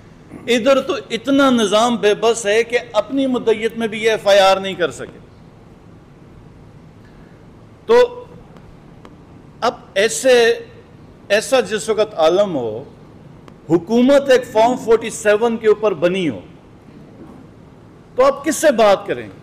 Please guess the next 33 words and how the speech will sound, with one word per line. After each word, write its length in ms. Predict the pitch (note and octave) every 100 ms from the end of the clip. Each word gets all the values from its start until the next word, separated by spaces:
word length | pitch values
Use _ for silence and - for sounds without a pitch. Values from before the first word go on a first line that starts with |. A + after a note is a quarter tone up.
| - - - - B3+
ये 60 |
तो, 100 | C#4+
ये 120 | C#4+ D#4
तो 100 | D4
पूरा 240 | E4+ C#4
system 460 | B3 C4+ D4 C#4 B3
मजाक 340 | G#3 F#3+ F#3
है। 60 | F3
मैं, 300 | F#3+ B3 B3+ D#3 - F3+
मैं 340 | F#3 A3+ A3 G3 - - - - - - - - - -
उमर 240 | E3 G3 G#3+
अयूब 280 | G#3+ A3+ A3
साहब 340 | A3 A3 A3
को 220 | G#3+ G#3+
और 360 | G#3 F#3 G3 -
रऊफ 260 | E3+ F#3+ G3
हसन 240 | F3+ G#3+
साहब 260 | G3+ G#3+ G#3
को 60 |
अक्सर 800 | G#3+ - F#3 - B3 F#3 - - - - - - - - -
मैं 180 | D#3 G3
अब 140 | F#3 F3+ - - - - - - - - -
कहता 280 | F3+ F3+ G#3
रहता 300 | F#3+ F3+ F#3
हूं 160 | F#3 A3
कि 160 | A3+ A3+ - -
हमें 560 | D3+ D#3+ G#3 A#3 -
parliament 600 | G3 F3+ F3+ G3+ A3+ A#3+
में 420 | G3 D3+ A#2+ D3+ - - - - - - -
कुछ 200 | C4+ -
comedians 640 | - A#3 A3+ B3 C#4 C#4+
भेजने 420 | G3+ A#3 A3+ G#3+ G#3
चाहिए, 380 | F3 D3 A#2